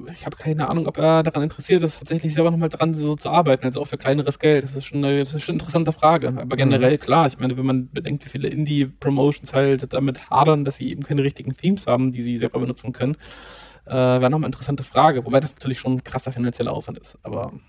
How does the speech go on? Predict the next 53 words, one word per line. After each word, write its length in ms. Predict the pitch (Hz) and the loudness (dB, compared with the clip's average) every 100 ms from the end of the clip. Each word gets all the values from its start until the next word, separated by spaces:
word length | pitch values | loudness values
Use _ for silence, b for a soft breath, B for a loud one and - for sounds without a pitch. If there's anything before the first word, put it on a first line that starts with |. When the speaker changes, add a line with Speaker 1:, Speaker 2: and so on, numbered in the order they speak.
| _ - | _ -20
Speaker 2:
Das 300 | 156 110 - | -8 -6 -4
ist 180 | - 220 | -2 -2
ein 80 | 269 | 0
finanzieller 480 | 208 151 160 147 139 | 0 2 2 2 2
Aufwand, 340 | 151 226 180 | 2 2 0
aber 240 | 147 156 | 2 2
wie 80 | 147 | 2
gesagt, 380 | 135 120 110 127 | -2 0 0 2
nur 80 | 147 | 0
ein 80 | 120 | 2
einmaliger. 580 | 151 156 180 131 110 | 0 2 2 2 0
Das 140 | 107 123 | 0 -2
ist 100 | 123 | 0
halt 140 | 123 | 0
der 80 | 120 | 0
große 340 | - 127 131 | 0 0 0
Vorteil. 460 | - 208 202 113 110 | 2 2 4 0 -2
Das 160 | 110 123 | -2 2
heißt, 240 | 123 - | 2 0
du 120 | 131 B B B | -8 B B B
würdest 380 | 139 143 147 - | 4 6 4 2
einmal, 720 | 131 147 127 123 139 147 - - _ _ | 4 4 4 4 2 2 -6 -14 _ _
je 200 | 127 123 | 0 2
nachdem, 400 | 120 135 147 143 | 2 4 2 2
ein 200 | 104 117 | 0 2
oder 160 | 110 | 2
mehrere 380 | 104 110 131 139 | 2 2 2 0
Themes 300 | - 151 151 | -2 -4 -4
bestellen, 540 | - 135 143 143 233 - - | -6 -2 4 4 2 -2 0
ja, 180 | 143 B B | 0 B B
aber 180 | - 135 | 2 6
du 100 | 139 | 6
hast 200 | 127 - | 4 4
dann 420 | 135 139 120 123 113 | 2 2 0 -6 -6
sicher 280 | 127 143 135 | -2 2 2
die 140 | 139 | 4
Rechte 340 | 180 208 - | 2 0 -6
und 160 | - 120 | -6 -4
kannst 240 | 120 107 | -2 -2
sie 80 | 127 | -2
dann 140 | 113 113 | -2 -2
dementsprechend 580 | 113 123 - 123 131 | -4 -6 0 0 2
nutzen. 280 | 165 - - B B B | -4 -4 -12 B B B
Vielleicht 340 | 131 127 175 | 2 4 6
ist 80 | 214 | 2
es 100 | 214 | 0
ein 60 | 185 | -2
finanzieller 420 | 208 185 170 156 | 2 2 2 2
Aufwand, 220 | 156 233 | 2 0
das 120 | 185 - | -2 4
glaube 240 | 156 147 | 4 4
ich 120 | 131 | -2
auch, 300 | 104 170 - | 0 0 0